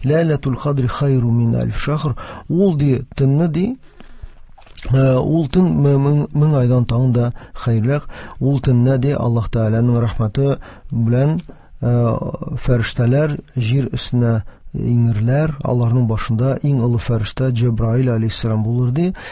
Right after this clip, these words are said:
Һәм таң атканча хәтле бөтен менә шул бәндәләрдән, куллардан алар нишләрләр? Алар дуга сорарлар. Менә кемнәр дуга сорый? «Я Рабби,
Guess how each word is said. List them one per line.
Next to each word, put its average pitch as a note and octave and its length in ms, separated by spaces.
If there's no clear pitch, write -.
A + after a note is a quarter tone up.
Һәм F#3 300
таң E3+ 320
атканча B2 560
хәтле A#2 380
бөтен C3 380
менә A2+ 180
шул A#2+ 240
бәндәләрдән, A#2 720
куллардан A#2+ 680
алар C3 340
нишләрләр? C3+ 720
Алар C#3 320
дуга A#2+ 440
сорарлар. A2+ 560
Менә A#2 260
кемнәр C3 380
дуга B2+ 380
сорый? A#2+ 340
«Я D3 160
Рабби, C3+ 380